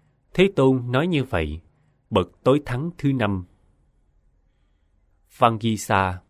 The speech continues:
Một ngàn hai trăm bảy mươi sáu. Nghe vậy con tịnh tín với lời nói của Ngài, bậc ẩn sĩ thứ bảy, và lời hỏi của con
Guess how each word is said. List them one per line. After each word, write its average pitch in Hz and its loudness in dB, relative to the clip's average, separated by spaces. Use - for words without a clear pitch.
Một 127 0
ngàn 107 0
hai 139 -2
trăm 127 -2
bảy 185 2
mươi 127 -2
sáu. 135 -6
Nghe 165 4
vậy 90 0
con 135 0
tịnh 85 -2
tín 135 -2
với 180 4
lời 98 4
nói 104 -2
của 127 2
Ngài, 85 -2
bậc 113 2
ẩn 123 2
sĩ 104 -2
thứ 175 0
bảy, 95 0
và 104 4
lời 92 4
hỏi 87 -2
của 117 0
con 110 0